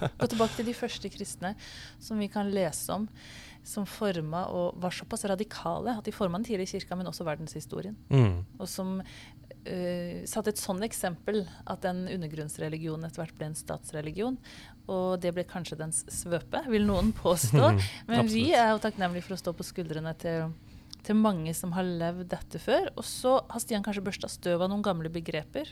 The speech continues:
Speaker 2: Mm.
Speaker 1: Begrepene er ikke så viktige som praksisene, men han har forsøkt å sette det inn i, i tjue tjueto. Og for meg så er noe av det første jeg merket meg i den boka som heter Kunsten å forme livet. Eh, den andre boka heter Gjøre høre.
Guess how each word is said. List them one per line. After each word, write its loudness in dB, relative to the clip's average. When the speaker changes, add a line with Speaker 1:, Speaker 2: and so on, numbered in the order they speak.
Speaker 2:
Mm. 12
Speaker 1:
Begrepene 4
er -8
ikke -6
så -4
viktige -6
som -8
praksisene, -8
men -2
han 0
har -6
forsøkt -4
å -10
sette -10
det -4
inn -6
i, -4
i -12
tjue -4
tjueto. -4
Og -6
for 2
meg 6
så -2
er 4
noe 4
av 2
det -8
første -4
jeg -2
merket -8
meg -6
i -6
den -2
boka -4
som -6
heter -4
Kunsten -6
å -6
forme -4
livet. -2
Eh, -2
den -2
andre -2
boka -4
heter -2
Gjøre -2
høre. -6